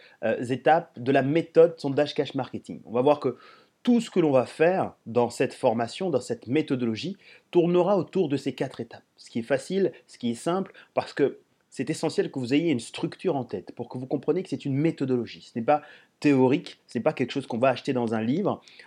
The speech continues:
euh, à, à la fnac, euh, ou, euh, dans une, dans une grande librairie. Non, c'est une méthodologie qui mélange la pratique, l'expérience, tout ceci qui va former en fait des concepts, des pratiques, des stratégies que vous pourrez appliquer régulièrement.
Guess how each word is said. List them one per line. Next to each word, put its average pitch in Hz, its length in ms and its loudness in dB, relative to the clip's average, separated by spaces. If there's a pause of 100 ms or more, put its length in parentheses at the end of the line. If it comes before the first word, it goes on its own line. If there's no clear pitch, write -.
euh, 113 440 2
à, - 320 -6
à 110 60 -6
la 123 80 -4
fnac, 131 580 2
euh, 120 160 4
ou, 120 300 2
euh, - 260 -2
dans 107 100 -8
une, 113 200 -4
dans 113 100 -2
une 113 160 -6
grande 117 180 -2
librairie. 110 420 -4 (260)
Non, 113 180 -6 (180)
c'est - 160 -12
une 143 120 -4
méthodologie 143 920 -2 (300)
qui - 100 -6
mélange 143 360 0
la 120 80 0
pratique, - 480 -6
l'expérience, 131 800 -2
tout 226 120 2
ceci 208 360 -4 (320)
qui 151 100 -6
va 147 100 4
former 165 360 4
en 147 100 0
fait - 300 2
des 127 120 -4
concepts, 180 640 -2 (240)
des 117 60 -2
pratiques, - 580 -2
des 123 100 -4
stratégies 147 600 -4
que - 80 -6
vous 123 100 -4
pourrez 127 220 -4
appliquer 123 400 -6
régulièrement. 107 680 -6